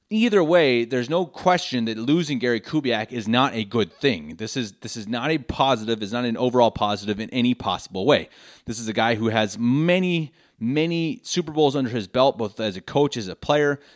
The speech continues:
He is an extremely experienced guy. He's a very good man. I truly believe that. You hear that from everyone. He's a classy, professional person. Um, and I, they're gonna miss him. Absolutely.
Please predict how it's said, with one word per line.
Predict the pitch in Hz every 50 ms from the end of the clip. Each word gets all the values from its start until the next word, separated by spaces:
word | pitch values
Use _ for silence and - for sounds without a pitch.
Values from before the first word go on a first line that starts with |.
| _ _
He | _ - 113 113
is | 110 101
an | 107 110
extremely | 107 98 - - - - 143 151 160 156 143 127
experienced | 113 - - - 139 131 127 117 107 -
guy. | - 123 117 127 139
He's | 120 123 107
a | 107
very | 98 98 104 98 127 131 135 143 143 123
good | 107 95 - 117 123 123 113
man. | 107 107 107 113 120 131 139 117
I | 113 98
truly | - - - 143 143 135 120
believe | 104 110 110 117 123
that. | 135 135 131
You | -
hear | - - 113 110
that | 107 98
from | - 110 95
everyone. | 101 113 117 135 143 143 147 151 - - - - _ _
He's | - 117 101
a | 104 95
classy, | 82 - - - - 123 120 135 143 - - 151 143
professional | 127 - - - 120 - 131 123 135 131 - 135 131 131 135 127 110 - _ _ _
person. | - - 156 160 - - 165 170 165 - _ _ _ _ _ _ _ _ -
Um, | 120 120 120 123 123 123 123 123 -
and | 143 143 139
I, | 127 120
they're | 123 117 139 147
gonna | - 165 180 170
miss | 160 190 208 -
him. | - 107 80 - - _ _
Absolutely. | 120 131 160 - - - 180 170 180 175 123 95 85 -